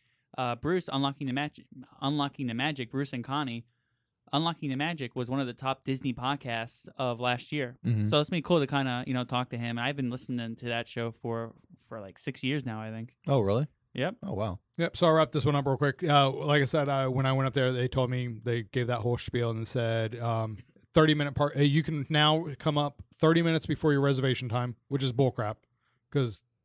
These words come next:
Speaker 3: I mean, that doesn't give you
Speaker 2: Who's gonna do that?
Speaker 3: Right. That doesn't give you that much time. By the
Speaker 2: Mm-hmm.
Speaker 3: time you park, find the restaurant if you've never been there. Anyways, he's like, "Oh, thirty minutes." He's like, "If you're gonna be here for two hours, you can park to the left. If you're gonna be here for longer than two hours, go to valet."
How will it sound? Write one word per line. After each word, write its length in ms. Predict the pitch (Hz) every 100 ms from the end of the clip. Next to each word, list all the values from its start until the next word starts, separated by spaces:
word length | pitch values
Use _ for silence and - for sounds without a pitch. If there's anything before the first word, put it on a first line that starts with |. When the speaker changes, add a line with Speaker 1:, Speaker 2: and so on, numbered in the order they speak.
| -
Speaker 3:
I 80 | 123
mean, 120 | 120
that 120 | 131
doesn't 300 | 135 120 113
give 160 | 120 110
you 40 |
Speaker 2:
Who's 100 | 135
gonna 140 | 131 107
do 140 | 104
that? 220 | 90 90 - _ _ -
Speaker 3:
Right. 400 | 170 104 127 135
That 140 | 170
doesn't 180 | 208 214
give 100 | 185
you 40 | 151
that 80 | 147
much 160 | 147
time. 280 | 147 135 156 -
By 120 | 147
the 60 | 151
Speaker 2:
Mm-hmm. 80 |
Speaker 3:
time 100 | 170
you 100 | 170
park, 320 | - 160 165 -
find 300 | 147 156 160
the 60 |
restaurant 380 | 147 147 - 156
if 60 | 143
you've 120 | 147
never 180 | 147 143
been 100 | 143 147
there. 100 | 139 - - - 160
Anyways, 240 | 147 135
he's 140 | 147
like, 140 | 151 147
"Oh, 120 | 156
thirty 280 | 151 165 151
minutes." 280 | 147 143 135 - -
He's 120 | - 170
like, 180 | 170 -
"If 180 | 170 208
you're 100 | 190
gonna 160 | 208
be 100 | 190 190
here 160 | 175
for 100 | 165
two 240 | 156 180 170
hours, 340 | 156 151 147
you 60 | 143
can 120 | 135
park 240 | - 147 -
to 80 |
the 60 | 139
left. 260 | 123 113 -
If 160 | 139
you're 80 | 170
gonna 140 | 190 190
be 60 |
here 120 | 165 170
for 120 | 160
longer 280 | 147 156 160
than 140 | 151
two 220 | 147 147
hours, 380 | 131 131 135 127 - _ -
go 100 | 139
to 60 | 127
valet." 440 | 120 113 107 90